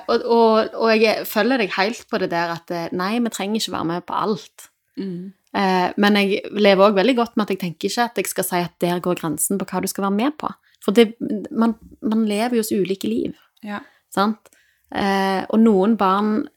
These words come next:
Speaker 1: hvis du har et barn som strever veldig, for eksempel,
Speaker 2: Mm.
Speaker 1: sant? Eh, på skolen,
Speaker 2: Mm.
Speaker 1: eh, og du har det barnet femti femti,
Speaker 2: Mm.
Speaker 1: eh, så kan det være at det foreldremøtet er kjempeviktig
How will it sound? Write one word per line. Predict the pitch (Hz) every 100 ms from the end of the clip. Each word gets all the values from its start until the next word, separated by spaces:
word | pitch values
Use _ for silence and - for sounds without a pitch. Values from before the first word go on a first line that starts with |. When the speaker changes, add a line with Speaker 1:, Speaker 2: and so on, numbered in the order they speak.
| _ -
Speaker 1:
hvis | 202
du | 220
har | 214
et | 214
barn | 202 214 214
som | 196
strever | - - 170 160 190
veldig, | 190 143 - -
for | -
eksempel, | 202 - - - - -
Speaker 2:
Mm. | 208 175 190 - -
Speaker 1:
sant? | - 190 196 - -
Eh, | 196 185
på | 180 226
skolen, | - - - 180 - _ -
Speaker 2:
Mm. | 214 185 185 196 _ -
Speaker 1:
eh, | 190 185 185
og | 190 202
du |
har | - 185 202 202
det | 185
barnet | 185 175 185 202 175 170 - _ _ _ _ _
femti | - 185 185 277
femti, | 175 240 - - _ -
Speaker 2:
Mm. | 196 175 190 - _ _ _ _ _
Speaker 1:
eh, | - 98 92 90 - - _ _ -
så | - 262
kan | - 233
det | 240
være | 208 208
at | 196
det | 190 196
foreldremøtet | - 185 190 196 175
er | - -
kjempeviktig | 160 - 247 -